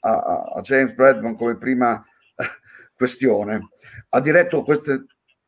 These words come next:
strutture in tanti paesi, in Olanda, in Germania, e naturalmente è qui con noi perché scherzavamo prima, è mezzo italiano, è in Italia da una mezza vita, da, da tanti anni,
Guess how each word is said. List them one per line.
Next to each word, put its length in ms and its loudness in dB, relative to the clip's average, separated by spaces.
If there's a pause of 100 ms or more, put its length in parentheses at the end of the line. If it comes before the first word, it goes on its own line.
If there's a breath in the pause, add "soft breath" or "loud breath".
strutture 480 0
in 80 -2
tanti 260 2
paesi, 440 4
in 60 0
Olanda, 380 2
in 100 -2
Germania, 540 2
e 80 -2
naturalmente 880 0 (380)
è 140 -2
qui 140 -10
con 180 2
noi 180 4
perché 340 0
scherzavamo 640 0
prima, 440 0 (360 loud breath)
è 80 -2
mezzo 320 0
italiano, 580 4
è 60 -2
in 80 -2
Italia 400 2
da 160 2
una 160 -2
mezza 320 0
vita, 320 -2
da, 240 2
da 120 -2
tanti 320 -2
anni, 380 2